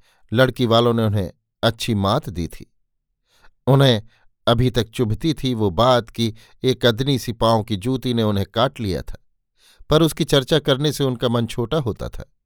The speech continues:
इसी वजह से उन्होंने कुछ मामलों में चुप रहना शुरू कर दिया था, खास तौर से शादी के लेन देन में। लेकिन उसे समझ में नहीं आ रहा था कि मौसी इतनी जल्दी फिर पधारी हैं।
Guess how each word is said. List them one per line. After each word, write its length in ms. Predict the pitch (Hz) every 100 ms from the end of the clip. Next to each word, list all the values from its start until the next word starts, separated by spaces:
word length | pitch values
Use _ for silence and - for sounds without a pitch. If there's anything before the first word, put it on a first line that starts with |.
| _ _ _ _ _ _ -
इसी 280 | 127 120 127
वजह 340 | 113 110 135
से 220 | 139 127 131 _ _ -
उन्होंने 300 | 127 139 135
कुछ 260 | 123 139 -
मामलों 360 | 117 117 123 120
में 100 | 113
चुप 220 | 131 104
रहना 240 | 101 101
शुरू 280 | 92 117 147
कर 180 | - 80
दिया 200 | 90 110
था, 260 | - - _ _ _ _ _ _
खास 320 | - 117 120
तौर 200 | - 123
से 180 | 117 117
शादी 380 | 104 113 107 107
के 120 | -
लेन 280 | 98 107 101
देन 180 | 107 131
में। 200 | 104 - _ _ _ _ _ _ _ _ -
लेकिन 260 | 156 185 190
उसे 180 | 185
समझ 300 | 165 123 143
में 120 | 160 175
नहीं 240 | 147 151
आ 100 | 107
रहा 260 | 113 113 123
था 300 | 135 151 151
कि 120 | 147
मौसी 340 | 131 127 143
इतनी 200 | 127 135
जल्दी 280 | 117 113 123
फिर 180 | - 131
पधारी 440 | 127 98 90 101
हैं। 200 | 127 -